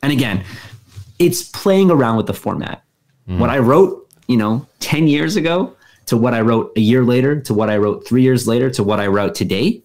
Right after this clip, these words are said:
Speaker 1: totally different. And honestly, I look back at it again. It's the practice, right? It's the, "God, this is not working," right? "Oh, wow,
Speaker 2: <laughs>
Speaker 1: this really worked." And what that actually helped was it actually translated into my actual job.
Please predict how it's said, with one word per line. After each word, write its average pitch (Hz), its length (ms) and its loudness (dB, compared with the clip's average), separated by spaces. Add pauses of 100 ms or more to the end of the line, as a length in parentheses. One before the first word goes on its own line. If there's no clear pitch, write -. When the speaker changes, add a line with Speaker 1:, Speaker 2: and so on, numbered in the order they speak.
(240)
Speaker 1:
totally 190 400 2
different. 196 440 -2 (400)
And 131 100 -2
honestly, 147 420 0
I 113 60 0
look 127 260 2
back 123 220 -4
at 113 120 -2
it 104 100 0
again. 104 300 -2 (100)
It's 127 140 -8
the - 80 -4
practice, - 600 -12
right? 127 180 0
It's - 160 -2
the, 110 260 0 (500)
"God, 95 220 -6
this 127 160 -2
is 101 80 0
not 107 240 0
working," - 380 -2 (180)
right? - 280 -6
"Oh, - 180 -2
wow, 120 320 -2
Speaker 2:
<laughs> - 40 -8
Speaker 1:
this 127 260 -2
really 120 300 0
worked." - 340 -8 (460)
And 135 180 2
what 151 120 0
that 123 140 0
actually 147 320 -2
helped 127 320 -4
was 92 240 -2
it 117 140 0
actually 123 320 -2
translated 113 600 0
into 98 200 -2
my 90 100 -4
actual 98 440 -4
job. - 460 -4